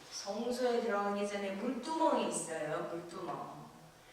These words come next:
여기에 제사장들이 손과 발을 안 씻으면 하나님이 죽여요. 여호와 하나님이. 반드시 수족을 씻어야 너의 생명을 보존한다고 하시거든요. 이걸 안 씻으면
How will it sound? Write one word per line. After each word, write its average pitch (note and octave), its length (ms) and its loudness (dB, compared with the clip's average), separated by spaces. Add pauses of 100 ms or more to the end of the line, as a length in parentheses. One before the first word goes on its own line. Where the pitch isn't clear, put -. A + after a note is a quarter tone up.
(220)
여기에 G#3 460 4
제사장들이 G#3 840 2
손과 C#4+ 400 2
발을 - 220 4
안 - 180 2
씻으면 F3+ 640 -4
하나님이 B3+ 460 -2
죽여요. G#3+ 440 2
여호와 F#3+ 380 2
하나님이. - 320 -4 (640)
반드시 G#4 840 4
수족을 B3 800 4 (180)
씻어야 A3+ 720 2
너의 - 600 0 (200)
생명을 A#3 540 2
보존한다고 A3+ 720 0
하시거든요. - 680 -6 (1500)
이걸 C#4 220 8
안 A#3+ 360 4
씻으면 D4 800 2